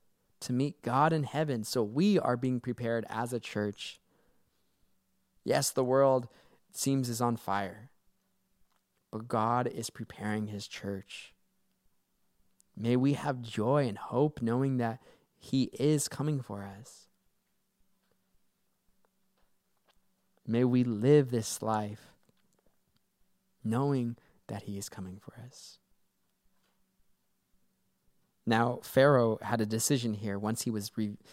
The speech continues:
given this future revelation. So it says in verse thirty-three,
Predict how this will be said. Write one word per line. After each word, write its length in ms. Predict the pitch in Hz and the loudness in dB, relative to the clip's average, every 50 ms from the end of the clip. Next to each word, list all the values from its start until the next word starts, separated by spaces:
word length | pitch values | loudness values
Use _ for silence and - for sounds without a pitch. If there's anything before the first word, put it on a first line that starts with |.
| - _ - | -20 _ -2
given 280 | 131 127 135 135 123 | 0 2 2 4 4
this 360 | 117 117 104 - - - - - _ _ _ _ _ _ _ _ | 4 2 2 0 -2 -6 -8 -10 _ _ _ _ _ _ _ _
future 720 | - - 143 139 135 - - 127 113 107 107 117 117 - _ _ _ _ _ _ _ _ _ _ _ _ | 2 4 4 4 4 2 2 2 2 2 2 -2 -6 -12 _ _ _ _ _ _ _ _ _ _ _ _
revelation. 800 | 117 113 120 117 120 101 104 123 127 - - 113 98 95 107 123 - _ _ _ _ _ _ _ _ _ _ _ _ _ _ _ _ _ _ _ _ _ _ _ _ _ _ _ _ - | 2 2 4 4 4 2 0 0 0 0 -2 -2 -2 -2 -4 -6 -8 _ _ _ _ _ _ _ _ _ _ _ _ _ _ _ _ _ _ _ _ _ _ _ _ _ _ _ _ -10
So 240 | - - - 135 127 | 0 4 6 8 8
it 100 | 117 - | 8 8
says 240 | - 151 151 139 131 | 6 6 8 8 6
in 100 | 127 120 | 4 4
verse 220 | 123 120 117 - | 4 4 2 2
thirty-three, 640 | - 127 127 117 117 110 - 117 117 113 120 131 135 | 2 4 4 4 2 0 0 2 2 2 2 0 -4